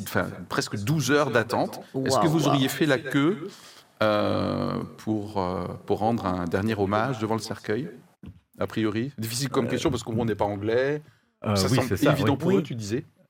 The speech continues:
Speaker 3: Euh, oui, alors moi, je, je, non, je l'aurais pas fait,
Speaker 1: Ok.
Speaker 3: mais je... ce que je comprends là-dedans, de... pourquoi est-ce que les gens viennent voir comme ça se recueillir ? Je pense qu'ils ont tous envie de dire,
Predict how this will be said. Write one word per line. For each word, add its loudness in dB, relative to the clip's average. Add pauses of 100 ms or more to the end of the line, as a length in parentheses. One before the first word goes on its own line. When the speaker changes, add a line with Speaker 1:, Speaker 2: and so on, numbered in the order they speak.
(160)
Speaker 3:
Euh, 4
oui, 4
alors 6
moi, 6
je, 8
je, 2
non, 6
je 2
l'aurais 6
pas 4
fait, 0
Speaker 1:
Ok. 2
Speaker 3:
mais 4
je... 6
ce -4
que 2
je 2
comprends 2
là-dedans, 4
de... 2
pourquoi 2
est-ce 0
que 2
les 4
gens 2
viennent 4
voir 2
comme 2
ça 0
se -8
recueillir ? 2
Je -6
pense 2
qu'ils 2
ont 2
tous -4
envie 2
de -6
dire, 2